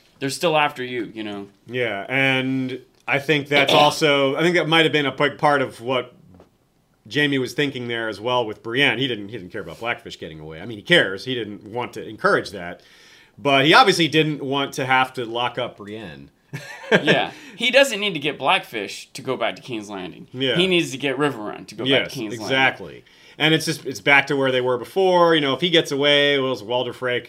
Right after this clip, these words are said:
Speaker 2: it's kind of the Walder Frey line. Well, what does he have? Ba-, I have Tywin Lannister backing me. Who does he have? Well, he doesn't have Tywin Lannister backing him anymore, but now the Blackfish is back to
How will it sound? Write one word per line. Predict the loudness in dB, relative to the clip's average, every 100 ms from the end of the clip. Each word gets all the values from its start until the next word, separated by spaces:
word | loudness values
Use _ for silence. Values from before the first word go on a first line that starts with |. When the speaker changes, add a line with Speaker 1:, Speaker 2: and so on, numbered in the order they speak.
| -14
Speaker 2:
it's | -16
kind | -10 -8
of |
the | -6
Walder | -6 -6
Frey | -6
line. | -6 -6
Well, | -4 -2 0
what | -2
does | 0
he | 0
have? | 0 -2 -6
Ba-, | -6
I | -4
have | -4
Tywin | 0 0 0
Lannister | -2 -2 -4
backing | -4 -4 -6
me. | -8 -2
Who | -2
does | 0
he | 0
have? | -2 -4 -10 _ -20 -20 -20 _ _ _ -14
Well, | -12 -12 -14 _
he | 2
doesn't | 4 4
have | 2
Tywin | 4 2 2
Lannister | -2 -2
backing | -2 -2 -4
him |
anymore, | -10 -6 -6 -8
but | -10 -8 -6 -8 -10
now | -8 -6
the | -4
Blackfish | -4 -4 -6 -10
is | -4
back | -4 -4
to | -10